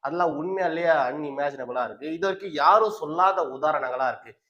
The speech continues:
இத மாதிரி இது வரைக்கும் யாராச்சும் பேசி நீங்க பாத்திருக்கீங்களா? இது வரைக்கும் இவ்வளோ வருஷம் தமிழக அரசியல் நீங்க கண்டிப்பா பாத்திருப்பீங்க. இத்தனை வருஷத்துல யாராச்சும் ஒருத்தராச்சும் இப்படி பேசி நீங்க பாத்திருக்கீங்களா? கண்டிப்பா யாரும் பாத்திருக்க மாட்டீங்க.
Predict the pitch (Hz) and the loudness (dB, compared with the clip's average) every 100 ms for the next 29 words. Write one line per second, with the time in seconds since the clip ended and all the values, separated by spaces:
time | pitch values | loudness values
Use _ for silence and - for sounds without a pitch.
0 | _ 165 202 247 226 220 220 226 180 151 | _ -4 4 4 8 8 6 4 -2 -4
1 | 185 160 135 170 - 156 - 180 190 180 | -4 0 2 0 -2 -12 -8 -4 -2 -4
2 | 147 117 110 127 127 107 107 120 120 - | -8 -8 -6 -6 -6 -16 -8 -6 -6 -10
3 | _ 175 185 214 185 - - 131 165 208 | _ 0 4 6 6 2 -4 0 4 8
4 | 214 190 160 156 220 208 123 - 143 165 | 10 10 10 6 4 2 2 -4 -6 -2
5 | 180 151 131 110 127 135 143 120 117 117 | -2 0 -2 -2 -6 -8 -14 -14 -14 -16
6 | 131 135 117 117 113 107 107 123 160 - | -12 -10 -8 -12 -14 _ _ -6 -6 -8
7 | _ 180 196 - 269 233 175 160 190 226 | _ -8 -8 2 4 6 6 6 4 0
8 | 214 196 165 131 156 180 - 170 120 147 | 2 0 2 2 4 2 -2 -8 -2 6
9 | 214 220 - 247 196 165 - 208 156 151 | 6 6 2 6 6 6 2 -12 -10 -10
10 | - 180 185 175 139 135 135 123 143 - | -8 -6 -6 -4 -8 -8 -12 -8 -6 -2
11 | 127 117 107 104 107 104 - _ _ _ | -4 -6 -20 -14 -8 -8 -8 _ _ _
12 | _ _ _ - 139 139 135 120 120 113 | _ _ _ -8 -8 -6 -4 0 0 -2
13 | 110 120 117 113 110 101 107 135 | -6 -6 -8 -8 -8 -8 -6 -4